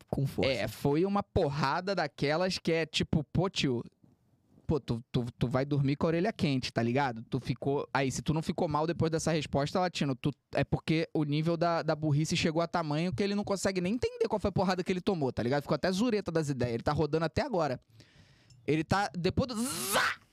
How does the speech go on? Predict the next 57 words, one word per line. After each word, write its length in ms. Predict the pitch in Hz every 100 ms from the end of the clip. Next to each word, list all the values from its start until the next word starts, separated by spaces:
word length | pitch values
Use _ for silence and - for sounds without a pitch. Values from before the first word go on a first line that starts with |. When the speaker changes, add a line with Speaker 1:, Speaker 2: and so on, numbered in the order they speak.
| -
Speaker 2:
que 80 |
ele 80 | 170
tomou, 480 | 165 170 151 226 170 - _ _ -
ele 140 | 175
tá 100 | 190
até 160 | 220 285
agora 220 | 254 254
rodando 360 | 226 202 202 214
na 120 | 202
própria 280 | 214 240 285
sala. 380 | - 175 131 - - _ _ _ _ _ _ _ _ _ _ _ _
Ele, 200 | - 165 -
o, 220 | 170 - 208
o 20 |
Latino, 400 | 233 - - 247
que 80 | -
por 160 | 262
sinal 300 | - 196 214
é 40 | 240
um 60 |
cantor 440 | 214 202 160 226 -
que 80 | 214
não 340 | 254 262 226 208
canta, 380 | 277 320 - 120
né? 260 | 185 180 143
Qual 160 | - 220
foi 120 | 302
a 20 |
última 220 | 294 - 185
vez 240 | 233 220
que 60 | 185
ele 140 | 160
lançou 400 | 165 156 - 208
alguma 200 | 180 160
coisa? 280 | 139 92 80
Eu 40 |
nem 100 | 226
Speaker 1:
Porque 120 | 220
ele 100 | 180
Speaker 2:
lembro. 120 | 175 208
Speaker 1:
lançou 300 | 185 294 330
nunca, 320 | 233 156 117
né? 140 | 113
Ele 80 | 107
só 200 | 110 175
copiava, 440 | - - - 113 139
né? 100 | 131
Speaker 2:
Eu 100 | 254
nem 140 | 359
lembro 340 | 202 220 185 123
quando 180 | 139 139
foi 100 | 147
a 40 |
última 160 | 139 135
vez. 120 | 113
Mas 200 | 151 175
enfim, 400 | 254 - 233 135